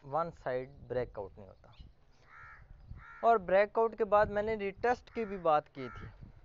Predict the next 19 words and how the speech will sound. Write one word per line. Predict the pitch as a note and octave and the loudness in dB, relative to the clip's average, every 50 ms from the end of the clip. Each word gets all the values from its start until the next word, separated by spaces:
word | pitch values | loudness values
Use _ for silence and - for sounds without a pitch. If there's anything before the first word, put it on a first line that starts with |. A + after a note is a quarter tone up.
| - - - - - - - - - - - - - - - - - - - - - - - - - - | -20 -20 -14 -12 -12 -10 -10 -12 -12 -12 -12 -14 -14 -16 -18 -20 -20 -20 -20 -20 -20 -20 -20 -20 -14 -4
आपको | A#2+ B2+ C#3 C#3 C#3+ C#3 | -4 -4 -4 -4 -8 -2
याद | B2+ B2+ C3+ C#3+ D3 | 0 2 2 2 2
होगा | D3 C#3+ C#3 D#3 D#3+ | -2 -4 -2 -4 -4
मैंने | E3 D#3 C#3+ D3+ D#3+ E3+ | -2 -4 -6 -4 -6 -6
retest | D#3 D#3 D3+ - - F3+ G3 - - - | -6 -8 -8 -4 -2 -2 -2 -2 -4 -12
की | - F3+ E3+ | -10 -10 -10
भी | D#3 D3 | -10 -10
बात | C#3 C3 B2 A#2+ - _ | -6 -4 -4 -4 -4 _
की | _ - C3 B2+ | _ -16 -16 -16
थी | - - D3 D#3 | -14 -16 -18 -16
कि | - D3 | -16 -14
breakout | C3+ B2+ B2+ B2 - - C#3 D#3 D#3 - | -10 -8 -8 -8 -6 -4 -4 -4 -4 -6
होगा | D3+ D3+ D#3+ E3+ F3 F3+ | -8 -8 -6 -4 -6 -6
तो | F#3 E3 | -6 -10
उसके | - - F3 | -16 -10 -6
बाद | F3+ F#3 F3+ | -4 -4 -4
market | E3+ E3 E3+ - - F#3 F3 | -4 -8 -8 -8 -12 -12 -12
retest | E3+ - - G3+ A3 G#3+ _ - - | -12 -10 -6 -6 -6 -6 _ -12 -6
करे | - G3 G3 | -4 -4 -4